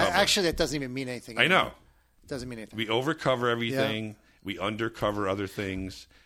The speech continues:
Speaker 2: We have no ombudsman anymore in the news
Speaker 1: Mm-hmm.
Speaker 2: business. There are only two, eh, that I know of in national news outlets, N P R and,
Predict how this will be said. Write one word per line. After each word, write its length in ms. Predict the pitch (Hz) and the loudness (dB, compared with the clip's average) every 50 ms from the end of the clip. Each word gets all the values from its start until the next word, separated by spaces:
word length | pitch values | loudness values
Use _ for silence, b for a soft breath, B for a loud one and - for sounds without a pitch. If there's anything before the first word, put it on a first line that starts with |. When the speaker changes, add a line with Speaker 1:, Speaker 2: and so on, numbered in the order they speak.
| b b b b | b b b b
Speaker 2:
We 120 | - 98 104 | -4 0 0
have 160 | 95 90 92 | 0 0 0
no 140 | 98 107 120 | -2 0 0
ombudsman 600 | 123 110 98 80 98 98 110 113 113 110 117 117 | 0 -2 -2 0 0 0 0 -2 -4 -4 -2 -2
anymore 460 | 113 113 113 110 110 110 110 110 110 | -2 -2 -4 -4 -2 -2 -2 -2 -2
in 60 | 110 107 | -2 -2
the 40 | 104 | -4
news 200 | 104 104 107 104 | -4 -4 -6 -6
Speaker 1:
Mm-hmm. 80 | 123 - | -8 -8
Speaker 2:
business. 300 | 110 98 104 104 98 - | -8 -8 -6 -8 -8 -6
There 120 | 92 87 | -4 -2
are 60 | 87 90 | -2 -2
only 200 | 92 104 107 107 | -2 -4 -4 -6
two, 480 | 95 - - - 127 120 117 120 110 - - | -8 -8 -6 -4 -2 -2 -2 -2 -6 -8 -8
eh, 100 | 92 92 80 | -10 -8 -6
that 120 | 78 98 | -2 0
I 120 | 101 110 113 | 0 0 0
know 160 | 107 95 90 | 0 0 -2
of 100 | 90 85 | -2 -2
in 80 | 87 87 | -4 -4
national 560 | 92 92 104 - - 98 87 85 80 80 87 _ _ _ - | -2 -4 -4 -4 -6 -6 -6 -6 -8 -10 -12 _ _ _ -10
news 200 | 82 90 87 80 | -8 -8 -6 -6
outlets, 380 | 90 82 80 87 87 - - - - | -6 -6 -6 -6 -8 -8 -10 -8 -6
N 180 | 85 95 92 | -6 -6 -6
P 180 | - - - 92 | -8 -10 -6 -4
R 240 | 87 85 85 85 85 | -4 -2 -2 -2 -2
and, 180 | 82 80 78 78 | -4 -4 -6 -8